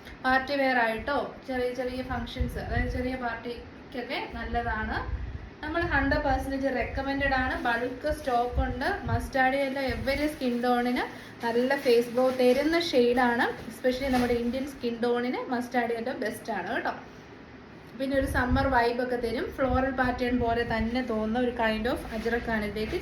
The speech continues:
ചെയ്തിരിക്കുന്നത്. ഖാത്ത കോട്ടൺ ആയതുകൊണ്ട് തന്നെ കുർത്തിയുടെ ക്വാളിറ്റി അടിപൊളിയായിരിക്കും.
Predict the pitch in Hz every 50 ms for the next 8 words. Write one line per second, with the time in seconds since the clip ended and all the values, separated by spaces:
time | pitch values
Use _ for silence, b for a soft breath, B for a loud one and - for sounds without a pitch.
0 | - 330 233 214 190 175 175 170 170 165 - - B B B B B B B -
1 | - 277 277 285 285 330 330 320 311 294 277 269 262 254 240 226 220 220 220 214
2 | 214 214 240 349 415 - 247 240 247 - 254 254 247 254 302 - - 247 220 220
3 | 220 220 220 - - - - 240 226 208 240 233 196 196 196 190 180 175 170 170
4 | 165 -